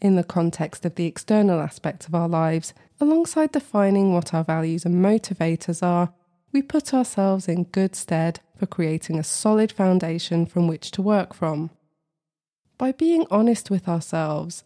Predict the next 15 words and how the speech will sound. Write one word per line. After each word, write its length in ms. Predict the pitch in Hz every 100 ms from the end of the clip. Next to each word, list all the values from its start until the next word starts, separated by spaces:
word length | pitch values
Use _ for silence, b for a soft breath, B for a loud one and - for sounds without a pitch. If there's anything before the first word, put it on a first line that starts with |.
| -
and 240 | 202 190
considering 560 | 214 196 226 220 208 202
limitations, 960 | 196 175 - 202 214 - 170 165 160 -
we 160 | 202
can 220 | 226 - 269
take 260 | 294 285
a 60 | 294
realistic 760 | 247 226 220 202 202 - 190
approach 600 | - - 175 170 - -
towards 400 | - 190 180 180
building 600 | - 175 170 170 165 175 -
a 80 | 196
life 360 | 180 165 175 -
of 120 | 185
intention. 760 | 196 190 220 220 - - 175